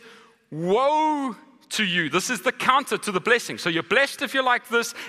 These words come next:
and now woe unto you if you're like this. "When all people speak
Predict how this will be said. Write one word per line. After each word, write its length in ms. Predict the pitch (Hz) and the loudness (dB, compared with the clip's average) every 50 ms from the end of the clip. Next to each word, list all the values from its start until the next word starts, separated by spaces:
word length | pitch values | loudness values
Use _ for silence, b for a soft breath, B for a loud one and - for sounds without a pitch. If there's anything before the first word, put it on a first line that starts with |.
| B | B
and 100 | - 196 | 0 2
now 220 | 208 214 226 247 233 | 4 4 4 2 0
woe 760 | 202 202 190 190 196 202 226 262 302 320 359 349 320 277 | -2 -6 -6 -4 -2 0 2 4 4 4 2 0 -2 0
unto 320 | 233 208 202 - - - 180 | 0 0 0 -2 -8 -6 -4
you 240 | 175 196 208 220 226 | -2 -2 -2 -2 -2
if 140 | - - | -4 0
you're 100 | 226 220 | 0 0
like 220 | 220 220 226 220 220 | 2 2 0 0 -2
this. 440 | 220 226 262 240 196 - - - - B B B B B B B B B B | -2 0 2 2 2 -2 -10 -14 -14 B B B B B B B B B B
"When 300 | - 208 269 302 294 269 - - - - | 0 2 2 2 2 0 -6 -10 -4 -2
all 400 | 254 302 320 320 311 311 311 - | 0 2 2 2 0 -2 -4 -6
people 520 | - - 269 294 285 - - 285 285 254 | -4 -2 -2 -2 -2 -2 -2 -2 -2 -2
speak 520 | - - - - - 262 285 294 - - | -4 -6 -10 -6 -2 -2 -2 -2 -4 -8